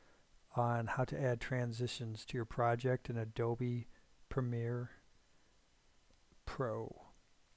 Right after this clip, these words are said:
Um, it's pretty easy, not much to it. If you're new to Adobe Premiere, I can see where sometimes it's confusing to try to figure out how to do something simple, but,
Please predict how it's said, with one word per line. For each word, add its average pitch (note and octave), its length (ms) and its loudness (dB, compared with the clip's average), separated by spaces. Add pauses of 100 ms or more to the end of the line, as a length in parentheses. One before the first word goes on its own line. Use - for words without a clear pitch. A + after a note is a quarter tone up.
(420)
Um, A2+ 640 -2 (680)
it's - 120 -14
pretty E3+ 240 6
easy, C3 480 2
not B2+ 180 0
much A#2 280 -6
to B2 200 0
it. B2 160 0
If C#3 180 -6
you're C3 80 0
new B2 380 -2
to B2+ 260 -2
Adobe B2 360 0
Premiere, B2 500 -2
I A#2 60 0
can A#2+ 160 -4
see B2 180 -2
where A#2 160 -4
sometimes A#2+ 480 -2
it's - 140 -8
confusing A#2+ 800 -4
to - 560 -20
try C3+ 120 4
to A#2 80 4
figure B2 220 0
out A#2+ 60 2
how B2 60 4
to A#2 100 0
do A#2+ 120 0
something A2+ 300 -6
simple, A#2+ 480 -4
but, A#2 200 -6